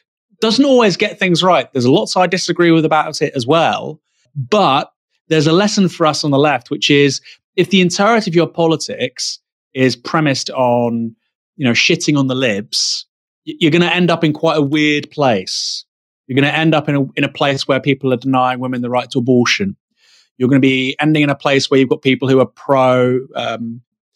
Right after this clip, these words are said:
arranged marriage or ethno-nationalism. You know, th-, th-, th-,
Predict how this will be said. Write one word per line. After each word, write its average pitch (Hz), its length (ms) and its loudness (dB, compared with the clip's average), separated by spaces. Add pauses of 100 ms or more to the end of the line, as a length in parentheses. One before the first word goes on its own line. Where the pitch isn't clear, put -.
(240)
arranged 127 360 2
marriage 120 560 0 (320)
or 117 260 4
ethno-nationalism. 123 880 0 (360)
You 131 100 0
know, 120 180 4
th-, 180 220 -4
th-, 175 200 -2
th-, 175 120 0